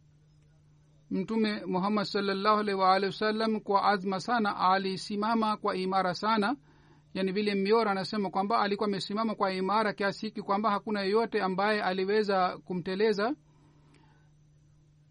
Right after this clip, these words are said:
Sisi hatuoni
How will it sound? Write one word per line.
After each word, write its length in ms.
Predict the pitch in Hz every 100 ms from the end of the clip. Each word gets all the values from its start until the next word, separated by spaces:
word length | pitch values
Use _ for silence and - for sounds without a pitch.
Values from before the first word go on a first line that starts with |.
| _ _ _ _ _ _ _ _ _
Sisi 760 | - - 233 - 220 202 196 - - - - _ _ _ _ _ _ _
hatuoni 1000 | - 190 190 214 220 277 240 214 208